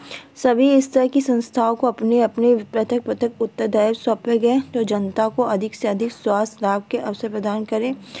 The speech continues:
इन स्वास्थ्य संस्थाओं की सेवाएं निम्न प्रकार हैं। केंद्रीय स्वास्थ्य मंत्रालय, तो सरकार ने स्वास्थ्य शिक्षा के कार्यक्रमों को पंचवर्षीय योजना के प्रमुख स्थान दिया, जिसका पूर्ण उत्तरदायित्व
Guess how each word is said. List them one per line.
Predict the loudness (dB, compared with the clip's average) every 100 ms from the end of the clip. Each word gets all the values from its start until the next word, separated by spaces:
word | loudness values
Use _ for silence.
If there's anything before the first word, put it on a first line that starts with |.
| -16 -18 -20 -8 0
इन | 4 4
स्वास्थ्य | 4 2 2 0
संस्थाओं | 0 0 0 0 0
की | 0 0
सेवाएं | 2 2 2 0 0
निम्न | 0 -4
प्रकार | -4 -4 -4 -2 0
हैं। | 2 0 -4 _ _ -20 -20 -20 _
केंद्रीय | 4 4 6 6 4
स्वास्थ्य | 4 2 2 0 -4 -2
मंत्रालय, | -2 -2 -4 -2 0 0 0 0 -4 -10 _ _ _ -20 _ -6
तो |
सरकार | 0 0 2 0 2
ने | 2 2
स्वास्थ्य | 2 2 2 -2
शिक्षा | -2 -4 0 0
के | 2
कार्यक्रमों | 2 2 0 0 0
को | 2 0
पंचवर्षीय | 0 -2 -4 -2 -4 -2 2
योजना | 2 2 0 -2
के | 0 -2
प्रमुख | -2 -4 -4 -4
स्थान | -6 -4 -4 -2
दिया, | -2 0 0
जिसका | -2 -8 -8 -4 -4
पूर्ण | 0 0 2
उत्तरदायित्व | 0 -4 -2 0 0 0 -2